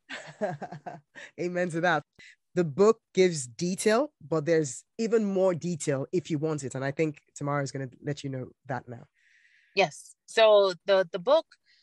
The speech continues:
Speaker 2: is available ebook, paperback, hard copy, or autograph copies, um, on the official website, from sync to superstar dot com.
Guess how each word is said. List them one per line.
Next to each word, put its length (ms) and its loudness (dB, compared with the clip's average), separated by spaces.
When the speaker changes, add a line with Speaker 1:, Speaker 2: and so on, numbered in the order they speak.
Speaker 2:
is 140 -8
available 720 2
ebook, 460 -6
paperback, 480 0
hard 480 -2
copy, 480 -8
or 240 8
autograph 360 2
copies, 360 -12
um, 280 -2
on 140 -2
the 80 -2
official 300 -2
website, 400 0
from 220 -2
sync 360 -6
to 80 -10
superstar 580 -2
dot 280 -2
com. 340 -2